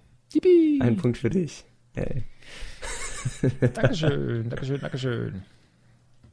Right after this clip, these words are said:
Speaker 1: Ich hatte keine Frage bekommen, die ich dir stellen soll von unseren Hörern. Ich hatte aufgerufen in den sozialen Medien.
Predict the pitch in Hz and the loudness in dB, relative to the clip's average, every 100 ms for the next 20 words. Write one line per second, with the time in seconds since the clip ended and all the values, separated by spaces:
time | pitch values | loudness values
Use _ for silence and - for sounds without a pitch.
0 | _ _ _ - 175 - - - 147 156 | _ _ _ 2 4 4 -2 2 2 2
1 | - 147 151 151 - - - 92 127 143 | 0 2 4 0 -4 -8 -4 2 4 4
2 | - 208 185 165 - 170 180 160 165 - | 2 0 2 2 2 4 6 4 2 4
3 | 156 - 143 147 160 147 139 143 160 156 | 2 4 2 2 2 2 2 2 2 0
4 | 147 139 143 120 139 147 156 135 127 123 | 0 4 4 6 4 4 2 0 -2 -2
5 | 123 - 131 139 143 135 127 120 120 139 | -2 0 2 2 2 2 4 4 2 2
6 | 127 127 120 139 151 160 180 | 4 4 4 6 6 6 2